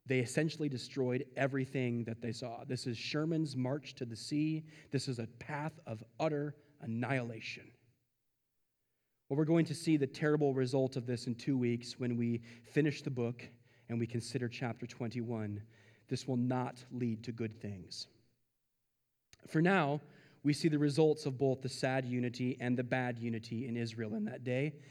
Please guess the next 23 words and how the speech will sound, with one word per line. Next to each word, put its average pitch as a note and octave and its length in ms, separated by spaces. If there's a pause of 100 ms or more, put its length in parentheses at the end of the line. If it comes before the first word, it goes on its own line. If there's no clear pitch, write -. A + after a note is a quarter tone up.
(140)
And A2 80
the A2 60
result C#3 400
is C3 340 (300)
terrible D3 560
division B2 640
and A2+ 120 (100)
awful A#2+ 340
bloodshed. G#2 720 (1900)
But F3+ 100
if F3+ 100
you C4 100
remember, D3 460 (1400)
earlier G3+ 440
in F3 100
the D#3+ 60
message, B2+ 540 (160)
I D3 140
mentioned C3+ 600
a C3+ 140
regal B2+ 640 (480)
unity A2+ 440
here, - 300